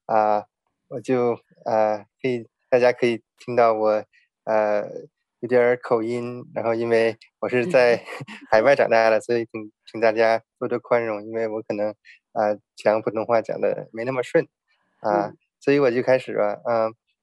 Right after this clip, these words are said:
Speaker 1: 所以，呃，我是从小到大，啊，其实我父母没有太鼓励我，啊，去探索这些，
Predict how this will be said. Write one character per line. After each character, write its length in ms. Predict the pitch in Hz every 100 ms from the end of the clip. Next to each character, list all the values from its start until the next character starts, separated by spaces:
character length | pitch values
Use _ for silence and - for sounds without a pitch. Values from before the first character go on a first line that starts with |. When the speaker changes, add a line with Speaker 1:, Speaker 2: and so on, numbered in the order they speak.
| _
Speaker 1:
所 160 | - 139
以， 360 | 135 127 123 117 _ _ _ -
呃， 240 | 117 107 - 104 -
我 220 | 135 123 120
是 140 | 139
从 200 | - 147
小 160 | 147 117
到 160 | 123
大， 400 | 120 123 117 110 - _ _
啊， 400 | 120 113 107 104 - _ _
其 140 | _ 123
实 320 | 139 135 135
我 300 | 127 117 113
父 140 | -
母 200 | 139 120
没 180 | 110 120
有 100 | 175
太 240 | 151 175 151
鼓 220 | - 113
励 160 | 123
我， 380 | 120 110 104 110 - _ _
啊， 300 | - 113 107 104
去 420 | - 127 120 113
探 240 | - 127
索 220 | 110 -
这 100 | 107
些， 400 | 117 - 110 107